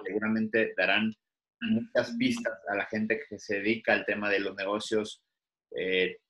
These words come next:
del, de los deportes, del fitness, de los gimnasios. Y bueno, no sé, ¿hay algún otro tema que les gustaría, eh, aterrizar antes de,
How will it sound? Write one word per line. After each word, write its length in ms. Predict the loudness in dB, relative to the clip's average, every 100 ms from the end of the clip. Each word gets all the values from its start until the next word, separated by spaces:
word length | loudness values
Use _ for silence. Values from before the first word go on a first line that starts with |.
| 0
del, 440 | 2 2 0 -2
de 120 | -2 -2
los 220 | -2 -4
deportes, 440 | -2 0 0 2
del 160 | 0 0
fitness, 500 | 0 2 2 0 0
de 140 | -2
los 180 | -2 -4
gimnasios. 720 | -4 0 0 2 0 0 -4 _ _ -16 -16 -18 _ -14
Y 180 | -8 0
bueno, 220 | 2 2
no 140 | 0 2
sé, 340 | 4 4 2
¿hay 180 | 4 6
algún 300 | 6 6 2
otro 160 | 0 0
tema 280 | 0 2 0
que 60 | 0
les 120 | -2
gustaría, 720 | -4 -2 4 6 8 6 0 -16 -12
eh, 320 | -8 -2 -2
aterrizar 460 | 0 -2 -2 2 4
antes 220 | 4 2
de, 120 | -2